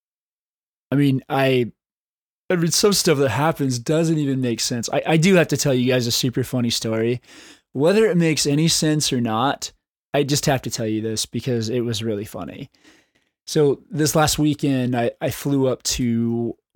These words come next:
uh, Seattle, Washington, and we had a conf-, a coaching conference about an hour and a half north of that.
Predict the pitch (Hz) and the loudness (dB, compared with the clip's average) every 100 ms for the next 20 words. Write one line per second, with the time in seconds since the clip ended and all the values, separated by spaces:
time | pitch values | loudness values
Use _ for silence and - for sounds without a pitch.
0 | - - - - - - - 135 127 120 | -18 -12 -12 -12 -8 -4 -2 0 0 0
1 | 131 135 - 123 117 117 110 110 107 113 | 2 0 0 -2 -4 -4 -4 -4 -4 -6
2 | 127 120 117 113 120 117 - 143 139 - | -4 -2 0 0 0 -2 -2 -2 -2 -2
3 | - 127 - 147 139 123 - 117 117 123 | -8 -6 0 0 0 -2 -4 -6 -4 -6
4 | - 117 120 117 123 127 120 110 110 - | -4 -4 -4 -4 -2 0 0 -2 -4 -6
5 | 120 113 - 117 - 131 - - | -6 -6 -8 -12 -12 -12 -14 -20